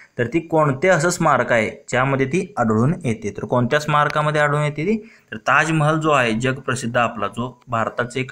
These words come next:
आश्चर्य आहे, तर त्या ताजमहालमध्ये पियत्र दुरा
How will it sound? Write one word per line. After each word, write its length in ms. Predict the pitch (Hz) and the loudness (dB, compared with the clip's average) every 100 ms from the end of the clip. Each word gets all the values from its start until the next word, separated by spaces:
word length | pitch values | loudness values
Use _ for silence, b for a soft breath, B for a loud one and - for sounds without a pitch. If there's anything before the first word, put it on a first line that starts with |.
| - | -2
आश्चर्य 480 | 113 - - 123 123 | -2 -2 -4 0 0
आहे, 220 | 110 160 - B B B | -2 -6 -10 B B B
तर 60 | 113 | -2
त्या 160 | 107 143 | 0 0
ताजमहालमध्ये 1120 | 139 127 156 160 147 135 139 131 110 147 175 B B _ | 2 2 2 2 2 2 2 2 2 0 -2 B B _
पियत्र 460 | 135 131 151 160 185 | 2 4 2 2 0
दुरा 360 | 156 117 107 | 2 2 2